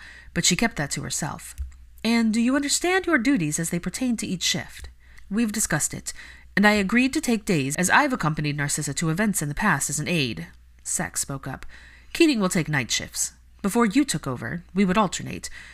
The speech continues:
but your manual didn't allow for such flexibility."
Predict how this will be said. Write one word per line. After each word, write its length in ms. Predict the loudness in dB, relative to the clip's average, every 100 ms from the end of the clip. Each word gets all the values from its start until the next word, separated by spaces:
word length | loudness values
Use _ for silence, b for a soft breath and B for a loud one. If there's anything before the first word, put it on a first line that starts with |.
| B
but 120 | 0
your 140 | 4 4
manual 400 | 4 4 2 0
didn't 260 | 0 -2
allow 300 | 2 4 4
for 120 | 4 -2
such 180 | -2 -2
flexibility." 760 | -4 -4 -2 -2 -2 -8 -14